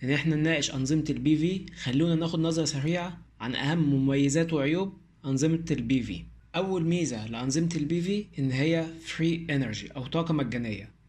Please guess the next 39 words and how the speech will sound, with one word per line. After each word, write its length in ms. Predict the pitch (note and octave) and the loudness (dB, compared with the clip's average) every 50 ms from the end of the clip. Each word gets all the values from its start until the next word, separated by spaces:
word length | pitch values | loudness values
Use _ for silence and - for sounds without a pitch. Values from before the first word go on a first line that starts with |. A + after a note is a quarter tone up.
| _ _ _ _ _ _ _ - - | _ _ _ _ _ _ _ -8 -2
يعني 340 | C#3 C#3 C3+ B2 A2+ G#2+ G2+ | 0 0 0 0 -2 -4 -4
مع 200 | G#2+ B2+ C#3 D3 | -4 -2 -2 -2
استخدامها 540 | D3+ C#3+ - C#3 C#3+ C3+ C#3+ E3 F3 F3+ E3+ | -2 -2 -4 -4 -2 0 0 0 2 2 2
مش 200 | D#3+ C#3+ - C3 | 2 2 0 -2
هتحتاج 300 | A#2 B2 - - E3 E3 | -2 -6 -4 -2 -2 -2
تدفع 340 | E3 E3 E3 E3 E3 F3 D#3 | 0 0 -2 0 0 -2 -2
فواتير 320 | - C#3+ B2+ B2 C3+ D#3 | -2 -4 -4 -2 -2 -4
كهرباء 460 | D3+ - D3+ C3+ B2 C#3 D#3 D3 D3 | -2 -2 -4 -2 -2 -2 -2 -2 -2
عالية، 340 | B2+ A#2 A2+ A2 G#2+ G2 - - - - - | -2 -2 -4 -4 -6 -8 -10 -16 -14 -8 -6
وخصوصًا 600 | C3+ C#3 - - - F3+ E3+ - F#3 F3+ F#3 F3+ - - - - - | -6 -4 -2 -4 -2 -2 -2 -2 -2 -2 -4 -6 -10 -14 -20 -14 -6
مع 160 | B2 A#2+ B2+ | -4 -2 -2
الزيادات 600 | C3+ B2+ A#2+ C3 C#3+ C#3+ C#3 C3+ D#3 E3 D3+ D3+ | -2 -2 0 2 2 2 2 2 2 0 0 0
اللي 120 | C3+ B2 A#2 | -2 -2 -2
بتحصل 400 | - - D#3+ - - - C#3 A#2 | -2 -2 -4 -2 -2 -4 -6 -6
في 160 | - - A#2+ | -6 -6 -4
أسعار 400 | A#2+ A#2+ B2 C#3 D3 C#3 B2 B2 - - - - - - | -4 -4 -2 -2 -2 -2 -4 -6 -10 -16 -20 -18 -12 -12
الكهرباء 420 | B2+ - - C#3 C3 C#3+ E3+ F3+ | -10 -6 -4 -2 0 0 2 2
من 160 | E3+ D#3+ D3+ | 2 2 2
وقت 200 | D#3 D#3+ D#3+ D#3+ | 2 0 0 -2
للتاني، 460 | C#3+ A#2+ B2 - - A#2 G#2 G#2 A2+ A#2 | -2 -4 -4 -4 -6 -6 -6 -4 -2 0
زي 180 | C#3+ F3 F#3+ | 0 0 0
الزيادات 440 | F#3 E3 E3+ F3 D#3+ D#3+ E3+ E3 E3+ | 0 0 0 2 2 2 0 0 -2
اللي 100 | D3+ C#3 | -4 -4
حصلت 360 | C#3 D3+ - E3 D3 C#3 C3+ | -2 0 0 0 0 -2 -4
في 60 | - | -6
الفترة 300 | C3 A2+ - D3 C#3 C#3+ | -8 -6 -4 -4 -2 -2
اللي 140 | C#3 A#2+ A2+ | -2 -2 -4
فاتت. 280 | A2 - G2 F#2 - - - - - _ _ - | -6 -8 -12 -14 -14 -20 -20 -20 -20 _ _ -4
يعني 260 | C#3 C3+ B2+ A#2+ A2+ | -2 -2 0 -2 -2
بمجرد 580 | G#2+ A2 A2+ A#2 A#2+ A#2+ C#3+ D3+ D#3 D3 C3 A#2 | -4 -4 -4 -4 -2 0 0 0 2 0 0 -2
ما 100 | A#2 A2+ | -4 -6
تركب 360 | A2 - C#3+ D3+ D3+ - C#3+ | -4 -4 -4 -2 -2 -2 -2
السيستم 500 | C#3+ C3+ - - F3 E3 - - F#3+ F#3+ E3+ - - - - - - - - | -2 0 0 -2 -2 -4 -4 -4 -4 -4 -6 -8 -12 -18 -20 -20 -20 -20 -14
هتلاقي 420 | - B2 - - C#3+ D#3 D#3+ - - | -12 -10 -4 0 0 2 2 0 0
إن 120 | C#3+ C#3 | 0 -2
الفاتورة 320 | C3 - - B2+ - D3+ D3 | -2 -4 -6 -4 -4 -4 -2
بتاعتك 300 | - D#3+ D#3 D3 D3+ C3 | -2 -2 -2 -2 -2 -2
بدأت 420 | B2 D3 C#3+ D#3 D3+ D3 D3 - | -2 0 0 0 0 -2 -4 -6
تقل. 180 | - - A2 | -6 -6 -6